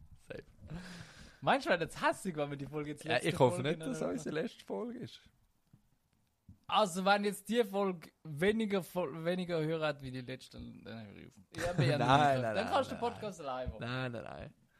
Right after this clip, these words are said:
Speaker 1: Mach ich nicht. Ich lade unsere letzten zehn Folgen auf. Die, wo, die unveröffentlichten.
Speaker 2: Habe ich eh schon
Speaker 1: Aber ich
Speaker 2: gesagt,
Speaker 1: habe immer noch die
Speaker 2: wenn ich jetzt
Speaker 1: Hoffnung.
Speaker 2: einfach nichts mehr würde machen. Wir hätten keine TikToks mehr, kein Instagram und kein Spotify.
Speaker 1: Sicher haben wir Spotify.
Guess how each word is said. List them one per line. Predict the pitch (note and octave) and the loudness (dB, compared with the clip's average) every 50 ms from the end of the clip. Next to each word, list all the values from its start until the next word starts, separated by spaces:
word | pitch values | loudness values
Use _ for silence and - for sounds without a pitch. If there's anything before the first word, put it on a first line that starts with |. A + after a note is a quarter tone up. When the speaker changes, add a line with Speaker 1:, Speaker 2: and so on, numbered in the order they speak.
| _ - - - - _ - | _ -20 -20 -20 -20 _ -14
Speaker 1:
Mach | - D3 - | -12 -12 -10
ich | - | -10
nicht. | - - - - _ - _ _ _ _ _ _ | -10 -12 -12 -14 _ -20 _ _ _ _ _ _
Ich | - - C#3 B2 | -4 -2 0 2
lade | C3 C3 A#2+ A#2 | 4 2 2 2
unsere | A#2 A#2+ A2+ - B2 A#2 | 0 -2 -2 -4 -8 -8
letzten | A#2 A#2+ A#2+ - - - F#3+ | -6 -6 -6 -8 -10 -14 -14
zehn | - - G2+ G2 A2 | -10 -6 -6 -6 -6
Folgen | - G2 G#2 A2+ B2 - | -6 -8 -10 -10 -10 -10
auf. | - C3 D3 C3+ D3 _ _ _ _ _ - | -12 -14 -14 -16 -18 _ _ _ _ _ -12
Die, | G#3 F#3+ B2 A#2+ | -8 -8 -6 -6
wo, | A#2 A2+ A2 A2+ G#2+ - - - - | -4 -4 -4 -4 -6 -8 -12 -14 -10
die | C#3 | -8
unveröffentlichten. | - D3 C#3+ C#3 - C3+ B2 A#2+ - D3+ D3 - B2 - _ - - D3 - - C#3+ - - - - - _ _ _ _ _ | -8 -6 -6 -4 -2 -2 -2 -4 -4 -8 -10 -10 -10 -12 _ -16 -18 -18 -16 -18 -18 -18 -18 -20 -20 -20 _ _ _ _ _
Speaker 2:
Habe | - D3+ E3+ F3 | 0 2 2 0
ich | E3+ | -2
eh | D3+ D3+ F#3 A3 A3 | -4 -4 -4 -4 0
schon | - - | 4 6
Speaker 1:
Aber | D#3 F#3 | 8 10
ich | G#3+ G#3 | 10 10
Speaker 2:
gesagt, | - G#3+ | 10 10
Speaker 1:
habe | G#3+ A#3 | 8 8
immer | A3+ C4+ | 6 6
noch | E4 D#4 | 4 4
die | - - | 8 12
Speaker 2:
wenn | F#3 G3+ | 12 12
ich | A3+ G#3+ | 12 12
jetzt | G3+ G3 E3+ F#3 A3 - | 8 2 2 2 4 4
Speaker 1:
Hoffnung. | |
Speaker 2:
einfach | G#3 B3 B3+ C#4 - - | 4 4 2 0 -4 -2
nichts | A3 G#3+ B3 C#4 B3+ - | -2 0 0 0 -2 -2
mehr | A#3 A3+ G#3+ | -4 -4 -2
würde | G3+ G3 F3 E3+ | -2 -4 -4 -2
machen. | E3 F3 E3+ - - G#2+ G#2 - _ _ - | -2 -2 -2 -2 -6 -10 -10 -12 _ _ -8
Wir | C#3+ D#3+ | -6 -6
hätten | F#3 F3+ - E3 | -6 -6 -6 -8
keine | - - C#3+ C3+ - | -6 -4 -4 -4 -4
TikToks | - - G#3 G3 - - C#4 - - - | -4 -6 -6 -4 -4 -6 -6 -6 -6 -8
mehr, | A#3 A#3+ | -8 -6
kein | - - C#3 A2+ | -4 -4 -4 -4
Instagram | D#3 F#3 F#3+ A3+ G3+ G3+ G3+ F#3+ F#3+ E3 | -6 -8 -8 -8 -8 -6 -6 -6 -6 -6
und | D3+ | -10
kein | - - D3+ C#3+ C#3+ C#3 - - - - | -10 -8 -6 -6 -6 -8 -10 -14 -18 -20
Spotify. | - - - C#3+ - - B2+ - - - A#2 - _ _ _ _ _ _ _ _ _ _ _ _ _ - - _ _ _ _ _ _ _ | -16 -12 -12 -12 -12 -14 -18 -18 -18 -18 -20 -20 _ _ _ _ _ _ _ _ _ _ _ _ _ -20 -20 _ _ _ _ _ _ _
Speaker 1:
Sicher | _ - C#3+ - | _ -14 -10 -8
haben | D4 C4+ | -8 -6
wir | C#4 B3+ | -6 -10
Spotify. | - - - - A3 G#3+ - - A#2 A2 - D#2 A1 | -12 -8 -4 -4 -4 -4 -4 -8 -12 -10 -8 -8 -8